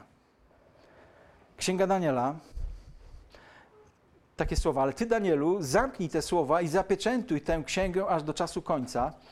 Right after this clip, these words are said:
Wielu będzie zabieganych i wzrośnie poznanie”. I Księga Mateusza dwadzieścia cztery osiem: „Ale to wszystko będzie dopiero początkiem bólów porodowych”.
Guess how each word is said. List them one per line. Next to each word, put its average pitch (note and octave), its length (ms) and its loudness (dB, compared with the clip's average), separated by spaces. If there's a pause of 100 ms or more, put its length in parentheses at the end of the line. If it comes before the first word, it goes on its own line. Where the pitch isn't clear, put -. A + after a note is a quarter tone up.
(640)
Wielu G#3+ 280 2
będzie G#3 260 4
zabieganych E3+ 680 2 (460)
i C#3+ 100 -4
wzrośnie D3+ 400 -2
poznanie”. D3+ 640 -2 (160)
I C3 60 -8
Księga E3 300 0
Mateusza D#3+ 480 0
dwadzieścia D3 260 -2
cztery D#3+ 260 -2
osiem: D#3+ 340 0 (1800)
„Ale F3 180 4
to G#3 100 2
wszystko B3+ 1000 2
będzie G#3+ 800 2
dopiero G3+ 640 4
początkiem F#3+ 720 2
bólów E3+ 500 2 (220)
porodowych”. D#3 640 2